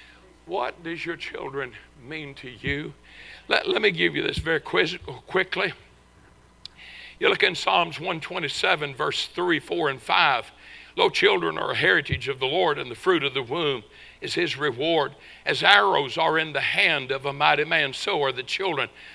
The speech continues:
of thy youth. Happy is the man that hath his quiver full of them. They shall not be ashamed, but they shall speak with the enemies in the gates." We see, number one, they're an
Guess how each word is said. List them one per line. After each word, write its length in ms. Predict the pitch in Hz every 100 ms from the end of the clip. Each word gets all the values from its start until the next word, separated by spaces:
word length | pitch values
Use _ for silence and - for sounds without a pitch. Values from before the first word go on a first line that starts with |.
| -
of 140 | 135
thy 140 | 147 156
youth. 360 | 127 151 135
Happy 580 | - - 226 - 156 120 - - - -
is 160 | 143
the 80 | 139
man 260 | 165 165 156
that 140 | 147
hath 220 | 151 165
his 180 | - 139
quiver 380 | - - 180 127
full 420 | - - 180 143 - - -
of 160 | 147 135
them. 380 | 185 160 165 - 147
They 160 | 156
shall 180 | 165 -
not 180 | 170 160
be 60 | 160
ashamed, 460 | - - 190 165
but 140 | 160 -
they 120 | 175
shall 180 | - 160
speak 480 | - - 170 143 - - -
with 160 | - 170
the 160 | 165 -
enemies 400 | 196 156 139 139
in 140 | 165
the 100 | 147
gates." 600 | 131 165 190 156 - - - - - -
We 120 | 185
see, 180 | - 220
number 240 | 196 185
one, 340 | 185 214 208 165
they're 160 | 165
an 140 | 147